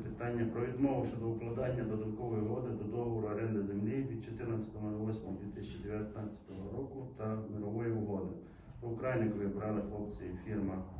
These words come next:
е, під електростанції, доплатили оренду, зайшли якоїсь мирної угоди, написали заяву юристи, е, щоб ми їм спростили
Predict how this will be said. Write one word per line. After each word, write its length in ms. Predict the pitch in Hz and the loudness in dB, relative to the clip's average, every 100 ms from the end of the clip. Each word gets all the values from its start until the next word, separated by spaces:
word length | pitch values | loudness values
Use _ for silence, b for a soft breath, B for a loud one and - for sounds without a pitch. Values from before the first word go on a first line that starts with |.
| - - | -10 -10
е, 40 | 95 92 92 92 - - - | -8 -6 -6 -8 -8 -10 -8
під 160 | - 101 98 | -6 -4 -4
електростанції, 800 | 101 - - 131 143 - 135 127 127 - - - - - - - - - | -4 -6 -6 -2 -2 0 -2 -2 -6 -10 -12 -14 -16 -16 -16 -16 -14 -4
доплатили 560 | 113 - 107 107 104 95 | -2 0 -2 -2 0 2
оренду, 480 | 123 131 123 117 - B B B B 104 | 2 0 0 -2 -4 B B B B -4
зайшли 320 | 107 110 110 | -4 0 0
якоїсь 400 | 98 98 95 104 | 2 0 0 2
мирної 380 | 110 98 92 95 | 2 2 0 0
угоди, 340 | 113 127 117 | -2 -2 0
написали 500 | 107 - 104 101 95 | -2 -4 -6 -4 -4
заяву 460 | 98 101 131 131 113 | -2 -2 -2 -2 0
юристи, 460 | 113 117 117 101 101 101 B B B B B B - 95 | 0 0 -4 -6 -8 -10 B B B B B B -16 -8
е, 160 | 92 95 92 - - | -6 -6 -8 -12 -12
щоб 160 | 95 | -6
ми 100 | 101 | -2
їм 120 | 98 90 | -2 -4
спростили 560 | - 101 - 104 92 | -4 -6 -4 -4 -4